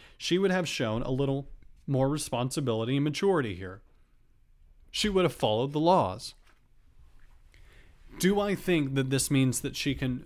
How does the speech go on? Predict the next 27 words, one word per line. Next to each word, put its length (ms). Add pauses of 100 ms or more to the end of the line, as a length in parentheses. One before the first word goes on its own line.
that 240
she 180
should 220
no 120
longer 320
be 120
able 160
to, 400
to 240
become 340
president? 460 (840)
Absolutely. 1040 (1500)
Because 320
at 100
the 140
end 100
of 80
the 80
day, 420 (760)
she, 640 (200)
she 240
is 160
not 240
the 100
leader 280
we 140
need. 340